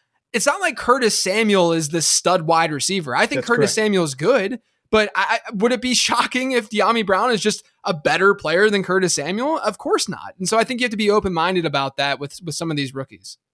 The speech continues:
Speaker 2: Excellent job there, J J. One more question, then we'll get you out of here. Amazing work as always. I want the bold prediction. You're great at these.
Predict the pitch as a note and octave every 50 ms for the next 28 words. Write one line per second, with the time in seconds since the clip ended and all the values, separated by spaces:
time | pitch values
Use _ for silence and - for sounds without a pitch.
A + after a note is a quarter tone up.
0 | _ _ _ _ _ _ _ - C#3+ C#3+ D3 D3 - C#3+ C#3 B2+ - - C3+ C3
1 | C3 B2 B2+ C3+ B2+ B2 A2+ D3 C3+ C3+ A#2 C#3+ C#3 C3+ C3+ D#3+ F3 F#3 F3+ F3
2 | E3 D#3+ - - E3 D#3 D3 D3+ - D3+ D3 C#3+ C#3+ C#3 C#3+ C#3 D3 C#3+ C3+ C3+
3 | C#3 C3+ C#3+ C3+ C3+ C3+ C#3+ D3+ D#3+ D#3 C#3+ D#3 C#3+ C3+ C#3 C#3 - C#3 B2+ B2+
4 | C3+ C3 C3 C3+ C3 C3 B2 - - - - - - - - C#3+ D#3+ E3 F#3 G3
5 | - F3+ E3+ F3 F3+ F#3 F3+ C#3+ - E3+ D#3 F3+ F3+ F3 - - D#3+ C#3+ C3+ C#3+
6 | D3 D3 D#3+ D#3+ E3+ F3 F3+ E3+ F3 F3 F3 E3+ E3+ E3+ E3